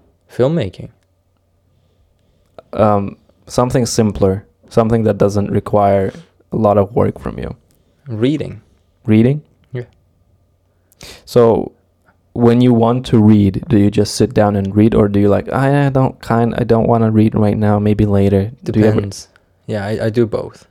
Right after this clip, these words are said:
Speaker 2: Okay.
Speaker 1: How
Speaker 2: It's
Speaker 1: about you?
Speaker 2: Yeah, I, I have a lot of those, like playing video games or, or watching a movie. Those are all things that I wanna do, but when I have the time,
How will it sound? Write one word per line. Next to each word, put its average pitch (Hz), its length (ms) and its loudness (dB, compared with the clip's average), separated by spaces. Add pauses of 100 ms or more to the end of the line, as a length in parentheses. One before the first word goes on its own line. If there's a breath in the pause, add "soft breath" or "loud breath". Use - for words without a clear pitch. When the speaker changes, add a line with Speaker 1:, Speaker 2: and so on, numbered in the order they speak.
(640)
Speaker 2:
Okay. 104 200 0
Speaker 1:
How 92 160 -2 (1600)
Speaker 2:
It's 117 120 0
Speaker 1:
about 117 140 2
you? 104 260 -2 (460)
Speaker 2:
Yeah, 135 160 2
I, 110 280 2
I 120 40 4
have 131 240 0
a 120 80 2
lot 104 240 4
of 95 100 -2
those, 95 420 -2
like 98 240 -2
playing 113 260 2
video 107 260 4
games 104 300 2
or, 98 500 2 (300)
or - 140 0
watching 104 360 0
a 101 40 0
movie. 98 480 0 (840)
Those 120 200 4
are 117 100 6
all 110 240 4
things 107 280 -2
that 98 120 2
I 95 160 2
wanna 101 380 0
do, 92 340 0 (440)
but 110 160 2
when 101 140 4
I 101 80 0
have 110 180 -2
the 143 100 -2
time, 98 420 -2